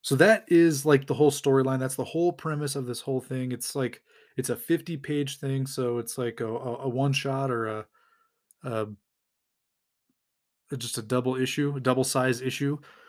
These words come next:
Uh, at that point, Wolverine decides, "All right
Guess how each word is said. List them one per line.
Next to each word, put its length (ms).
Uh, 240
at 180
that 260
point, 380
Wolverine 460
decides, 520
"All 160
right 200